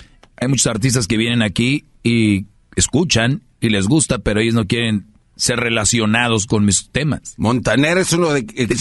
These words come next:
Speaker 2: se lo
Speaker 1: Tiene,
Speaker 2: reconoció, ¿no?
Speaker 1: tienen miedo de que la gente les diga, "¿Cómo es posible que tú pienses así?".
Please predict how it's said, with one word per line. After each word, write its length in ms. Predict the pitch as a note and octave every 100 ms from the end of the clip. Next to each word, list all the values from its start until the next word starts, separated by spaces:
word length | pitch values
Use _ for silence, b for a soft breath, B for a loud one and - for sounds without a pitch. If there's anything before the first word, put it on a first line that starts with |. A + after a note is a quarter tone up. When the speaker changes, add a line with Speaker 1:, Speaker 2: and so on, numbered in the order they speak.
| G#3
Speaker 2:
se 80 | B3
lo 160 | G3
Speaker 1:
Tiene, 240 | B2 D#3+ E3+
Speaker 2:
reconoció, 100 | D#3+
¿no? 40 |
Speaker 1:
tienen 340 | D3 E3 D#3+ C#3
miedo 480 | C#3+ C3+ A2+ A2+ C3
de 180 | A2+ A2
que 240 | A2 A2
la 140 | G#2 G2
gente 340 | A#2 A2 A#2+
les 360 | A2 G2+ G2 F#2
diga, 180 | G#2+ F#2
"¿Cómo 420 | A2 B2 C3 C3+
es 80 | -
posible 540 | A#2 A2+ C3 C3+ A2+
que 100 | G2+
tú 160 | A#2+ G2
pienses 380 | A#2+ A2+ G#2
así?". 520 | F2 D#2 G#2+ A#2+ A#2